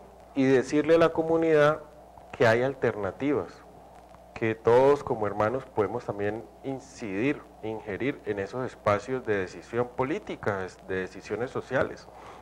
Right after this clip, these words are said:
Y yo creo que ya viene siendo hora. Palmira siempre ha dicho que el catorce punto cinco es negro, pero hace rato eso se superó porque, por ejemplo, aquí ya hay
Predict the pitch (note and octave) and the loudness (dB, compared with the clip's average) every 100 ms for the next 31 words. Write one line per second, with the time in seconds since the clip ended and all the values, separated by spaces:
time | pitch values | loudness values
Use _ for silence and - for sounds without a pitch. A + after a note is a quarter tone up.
0 | - B2+ B2+ D3 D#3+ C#3 A2+ G#2+ C3 C#3 | -10 -2 0 2 2 2 2 0 -2 -4
1 | C3 B2+ D3 F#3 - - - - - - | -4 -2 0 0 -2 -10 -20 -20 -20 -20
2 | - - C3 C3+ D3+ D3+ D#3+ - D3 C#3+ | -8 4 4 6 4 4 0 2 2 2
3 | C#3+ C#3 A#2+ - A#2 D3 C3+ A#2+ G#2 A#2 | -2 0 0 0 -2 -2 -4 -2 -4 -4
4 | A#2 C#3 C#3+ D#3 D#3 - - - - - | 0 0 4 2 2 -6 -16 -20 -20 -8
5 | - B2 A2+ B2 C3 C#3 C#3 C#3 C#3 - | 2 6 6 6 6 8 8 8 6 4
6 | A2+ B2+ C3+ A2+ - F#2 G#2+ A#2+ C#3 - | 0 0 -2 -2 0 4 4 4 0 0
7 | A2 G#2 F#2+ F2 A#2+ - A2 A#2 A#2 A2+ | -4 0 0 2 2 0 0 4 6 6
8 | A#2+ | 2